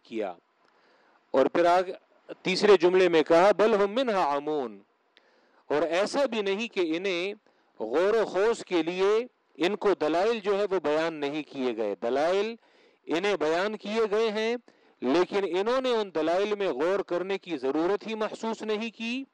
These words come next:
جو آخرت کے بارے میں پیش کیے گئے ہیں، بلکہ انہوں نے اندھے پن کو ہی ترجیح دی ہے۔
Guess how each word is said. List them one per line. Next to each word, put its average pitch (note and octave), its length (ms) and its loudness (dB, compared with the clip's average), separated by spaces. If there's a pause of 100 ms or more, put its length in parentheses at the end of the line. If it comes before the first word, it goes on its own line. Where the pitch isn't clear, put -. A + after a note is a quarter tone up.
(560)
جو C#3+ 140 2
آخرت F3+ 440 0
کے F3 120 -4
بارے D3+ 280 -2
میں F3 200 -6
پیش G#3+ 280 -4
کیے D3+ 280 -4
گئے E3+ 220 -2
ہیں، F3 280 -6 (440)
بلکہ E3+ 300 -4
انہوں G3 340 2
نے A3 120 -2
اندھے A#3 400 -4
پن F#3+ 260 -4
کو D3 200 -4
ہی E3+ 320 -8 (180)
ترجیح C#3+ 500 -6
دی A#2+ 200 -10
ہے۔ F#2+ 160 -10